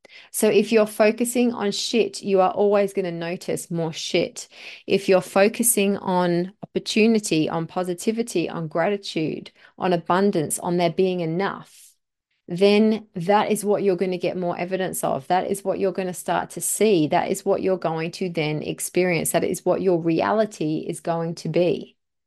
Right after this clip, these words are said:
So that is how you instantly can change.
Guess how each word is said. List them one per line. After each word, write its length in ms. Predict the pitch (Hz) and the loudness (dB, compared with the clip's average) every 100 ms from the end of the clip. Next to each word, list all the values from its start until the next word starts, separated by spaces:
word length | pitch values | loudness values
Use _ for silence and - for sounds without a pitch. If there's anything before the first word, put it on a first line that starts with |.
| _ - - - | _ -20 -20 -8
So 220 | - 208 | 2 4
that 320 | 196 233 240 | 6 4 4
is 120 | 240 233 | 0 -4
how 560 | - 196 196 202 202 - | -4 0 4 4 2 -2
you 520 | 175 185 190 185 175 _ _ _ _ _ _ _ _ - | -6 -2 0 -2 -4 _ _ _ _ _ _ _ _ 0
instantly 960 | 254 254 240 - 190 - 160 147 196 208 - | 4 4 2 0 -2 0 0 0 -2 -6 -10
can 300 | - 196 180 | -4 -2 -2
change. 800 | - 202 180 - - - - | -2 -2 -2 -4 -10 -12 -14